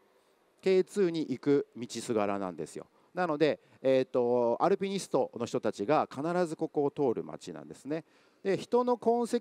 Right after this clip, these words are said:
っていう話をちょっとすると、真ん中に、これ分かりますか？ここに何か線があるの分かると思うんですけど、これ何でしょうかっていう話なんです。これ人が作った道の跡なんですよね。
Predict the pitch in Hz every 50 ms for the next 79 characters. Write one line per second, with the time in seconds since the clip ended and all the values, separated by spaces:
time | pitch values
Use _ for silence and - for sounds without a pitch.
0 | - 233 226 - - 226 220 208 180 208 208 208 190 - - 196 139 110 - 123
1 | - - 98 - - - 104 95 - - 151 123 90 - _ _ _ _ _ _
2 | _ - 165 185 202 208 214 214 214 208 214 - 214 208 202 196 196 196 190 -
3 | _ _ _ _ _ _ _ - 151 139 135 139 - 160 160 151 151 147 143 -
4 | - - 82 65 _ _ _ _ _ _ _ _ _ _ _ _ _ _ _ _
5 | _ _ _ _ _ _ _ _ _ _ _ _ _ - - 127 - - 160 151
6 | 147 143 143 143 - _ _ _ _ _ _ _ _ _ _ _ _ _ _ _
7 | _ _ _ - 147 156 147 131 - - 90 - - 156 151 135 110 104 92 95
8 | 92 87 85 85 - - 107 110 113 120 101 101 - 95 98 107 104 95 95 92
9 | - - 147 - 233 - - - _ _ _ _ _ _ - - 214 180 160 180
10 | 208 226 226 208 165 - 139 123 107 - 101 98 80 _ - 117 113 117 117 110
11 | 113 104 90 98 - 180 180 160 123 - - - 202 196 185 190 180 - - -
12 | 202 202 - - 98 98 120 113 - 151 151 143 147 160 - 143 113 92 80 76
13 | 80 80 - 107 110 135 170 170